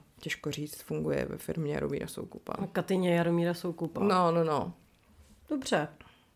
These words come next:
Speaker 2: Všechno k Soukupovým?
Speaker 1: Asi jo. Ale jako, eh, já si myslím, že to, co, jak to tam funguje, není úplně OK a že vlastně je, by se mělo víc lidí jako ozývat, no,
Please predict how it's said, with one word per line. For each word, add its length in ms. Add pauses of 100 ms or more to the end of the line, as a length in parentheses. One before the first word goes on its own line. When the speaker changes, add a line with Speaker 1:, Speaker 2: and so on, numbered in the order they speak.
(440)
Speaker 2:
Všechno 300
k 40
Soukupovým? 600 (300)
Speaker 1:
Asi 800
jo. 420 (180)
Ale 320
jako, 640 (680)
eh, 60
já 80
si 120
myslím, 280
že 140
to, 180
co, 420
jak 180
to 120
tam 160
funguje, 320
není 220
úplně 340
OK 300
a 300
že 220
vlastně 680 (840)
je, 540
by 80
se 160
mělo 180
víc 220
lidí 160
jako 240
ozývat, 500
no, 200